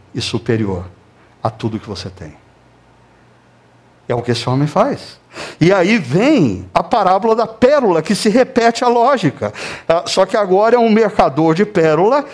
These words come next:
que o negociante, que ele tá em busca de pedras preciosas e, de repente, ele encontra uma de grande valor. E essa tem tanto valor que sabe o que ele faz? Ele vende todas as outras que ele tem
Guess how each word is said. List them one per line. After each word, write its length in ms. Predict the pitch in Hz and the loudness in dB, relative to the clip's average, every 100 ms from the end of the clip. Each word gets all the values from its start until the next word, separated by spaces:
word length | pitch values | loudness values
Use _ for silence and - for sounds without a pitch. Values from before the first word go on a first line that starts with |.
| - - - | -20 -20 -4
que 200 | 214 220 | 0 2
o 160 | 185 | 2
negociante, 1000 | 180 214 196 202 202 240 190 170 208 269 | 2 2 2 0 0 0 2 2 0 -2
que 140 | - 220 | 0 0
ele 320 | 190 180 156 - | 2 0 -2 -4
tá 120 | - 185 | 0 2
em 120 | 156 | 2
busca 340 | 151 185 170 | 2 0 0
de 100 | 147 | -2
pedras 600 | - - 175 170 160 147 | -4 -2 0 2 0 -2
preciosas 840 | - 139 - 196 156 160 - 196 196 | -2 -2 0 0 2 2 0 -2 0
e, 80 | |
de 160 | 143 143 | 2 2
repente, 680 | 165 214 165 127 - 226 247 - - - | 2 0 0 0 2 0 -2 -6 -10 -2
ele 240 | 139 180 | 0 2
encontra 500 | 202 190 175 185 180 | 0 0 0 0 0
uma 220 | 147 180 185 | 2 2 2
de 120 | 190 | -2
grande 560 | 160 113 151 185 202 | -4 -2 2 2 2
valor. 480 | 123 110 90 87 90 - - - - | 0 0 0 -4 -6 -16 -18 -6 0
E 100 | 160 | 2
essa 420 | 208 220 - 113 - - | 2 0 -4 -4 -8 -4
tem 180 | 165 143 | 0 0
tanto 400 | - 220 226 135 | 0 0 0 0
valor 500 | 117 113 165 127 - | 2 2 2 0 -4
que 100 | 120 | -6
sabe 240 | - 175 | -4 -2
o 40 | |
que 60 | 151 | -2
ele 80 | 117 | -4
faz? 680 | - 156 131 - - - _ _ _ - - _ _ _ | -2 -2 -2 -6 -16 -20 _ _ _ -20 -20 _ _ _
Ele 220 | 135 165 160 | -2 0 0
vende 640 | 113 139 170 180 - 117 - _ | 0 0 2 0 -2 -8 -12 _
todas 920 | 180 196 214 196 220 214 208 - - - | 0 2 0 0 0 0 -2 -12 -8 -2
as 260 | 147 104 | -2 0
outras 440 | 120 143 139 147 - | 0 0 0 -4 -4
que 100 | 139 | -2
ele 120 | 135 | -2
tem 380 | 131 104 85 | -2 -2 -2